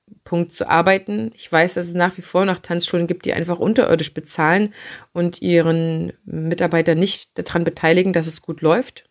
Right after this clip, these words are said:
So, ja, wenn Kurse mit, ähm, zwanzig Kids voll sind oder zwanzig Paaren, vierzig Paaren, finde ich's gut, wenn man fair bezahlt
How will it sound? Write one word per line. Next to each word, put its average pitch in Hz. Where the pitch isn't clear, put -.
So, 202
ja, 175
wenn 156
Kurse 170
mit, 165
ähm, -
zwanzig -
Kids -
voll 170
sind 165
oder -
zwanzig 180
Paaren, 170
vierzig -
Paaren, 165
finde -
ich's -
gut, 185
wenn 165
man 160
fair 165
bezahlt 175